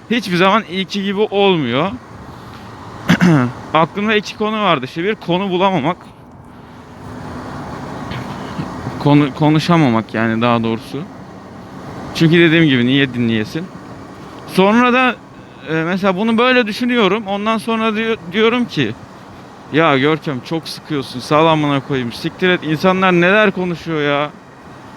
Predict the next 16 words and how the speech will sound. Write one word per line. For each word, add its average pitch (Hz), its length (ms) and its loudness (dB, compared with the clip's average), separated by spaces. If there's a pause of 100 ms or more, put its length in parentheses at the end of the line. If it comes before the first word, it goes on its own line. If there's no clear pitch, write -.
Herkes 240 420 2
her 240 180 2
şeyi 233 220 -8
konuşuyor. 233 420 -4
Herkes 226 520 0
amına 214 420 -4
koyayım 214 300 -4
konuşuyor 226 480 -4
ya. 208 240 4
Bırak 214 260 2
konuşsunlar. 190 680 -2
Bırak. 170 200 -2
Eleştirmeye 170 640 2
gerek 160 300 2
yok. 117 120 2 (1600)
E, - 40 -4